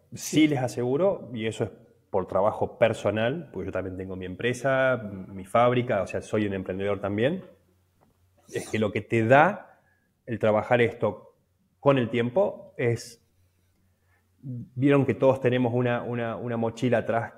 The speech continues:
Speaker 1: cargada, cada cual tendrá su piedra, ¿no? Eh, con, con responsabilidades, con historicidades, con mandatos, con, eh, el qué dirán, con lo que sea. Pero yo les puedo asegurar que cuando trabajemos,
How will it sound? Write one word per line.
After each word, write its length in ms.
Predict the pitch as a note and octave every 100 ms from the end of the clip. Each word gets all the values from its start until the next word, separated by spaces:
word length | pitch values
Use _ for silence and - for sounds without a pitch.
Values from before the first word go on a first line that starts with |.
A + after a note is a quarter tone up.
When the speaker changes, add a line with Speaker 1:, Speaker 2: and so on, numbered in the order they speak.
| -
Speaker 1:
cargada, 560 | G2 G#2 G#2 F#2+ F2+ -
cada 240 | G#2+ G#2+
cual 160 | A#2 A2+
tendrá 240 | G#2 G#2+
su 200 | G#2 G2
piedra, 500 | G#2+ G#2 G2 F#2 F2 -
¿no? 440 | G2+ C#3 F#3+ - -
Eh, 760 | G2 F#2+ E2+ D#2+ - - - -
con, 300 | - F#2 F2
con 280 | F2 - F2+
responsabilidades, 1000 | F2+ F2+ G2 F#2+ F2+ F2+ G#2 B2+ A#2+ A2+
con 180 | - F#2
historicidades, 840 | F#2 - F2+ - G2 A2+ A2+ G#2 G#2 -
con 320 | F2+ F2+ F#2
mandatos, 680 | F#2+ F#2 G2 A2+ - G#2+ -
con, 540 | - F#2+ F#2 F#2 F#2 F#2 - - - _
eh, 440 | - F#2+ F2+ D#2+ F#2+
el 120 | G2+ -
qué 100 | G#2
dirán, 520 | F#2+ A#2 A#2+ A#2 F2+
con 140 | G#2+
lo 80 | G#2+
que 120 | G#2
sea. 360 | - G#2 F2+ - _ _ _ _ _
Pero 140 | - G2+
yo 80 |
les 100 | C3
puedo 140 | C3 B2+
asegurar 220 | B2 B2+
que 40 |
cuando 180 | A#2+ A2
trabajemos, 600 | G#2 A2 G#2+ B2+ B2 A#2+